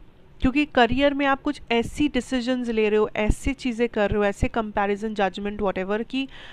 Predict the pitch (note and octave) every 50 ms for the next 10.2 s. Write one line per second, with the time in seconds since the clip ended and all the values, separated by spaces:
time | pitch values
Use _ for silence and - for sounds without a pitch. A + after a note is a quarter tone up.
0 | - - - - C4 - - - - - C4 B3 G#3 B3 - B3 C#4+ D4 C#4+ -
1 | D4+ C4+ - - C4+ C4+ B3+ B3 B3 A3+ G3+ F#3 E3+ F3+ F#3 F3+ F3 F3 - -
2 | G3 - - - - - - - - - - - - - - - - - - -
3 | - - - - - A3+ A3+ - - C4+ A#3+ C#4 D4+ D4+ C4+ C4 C#4 C4+ C4 B3
4 | - - C#4 - - - C#4 C#4+ - - - B3 A3+ A3 A3+ A#3+ A#3+ A#3 A#3+ A3+
5 | - A#3+ A3 B3+ B3+ A#3+ A#3+ - C4 B3+ - - - - - - - - A3 A#3
6 | B3+ C4 C4 C4+ C4+ B3+ A#3 B3+ A#3 - - B3 A3 A#3+ A#3+ A#3 A3+ A3+ A3+ A3+
7 | A3+ - - - - - - - - - - - G#3 A3 G#3+ G#3 A3 B3 A#3+ B3
8 | B3 B3 B3+ B3+ B3+ B3+ C#4 C#4 C4+ B3+ - B3 - - C4 A#3+ A#3+ A3+ - B3
9 | B3 - - A3 - - - - - - A3 G#3+ - - - A#3 A3 G#3 - -
10 | A#3+ G#3+ F3+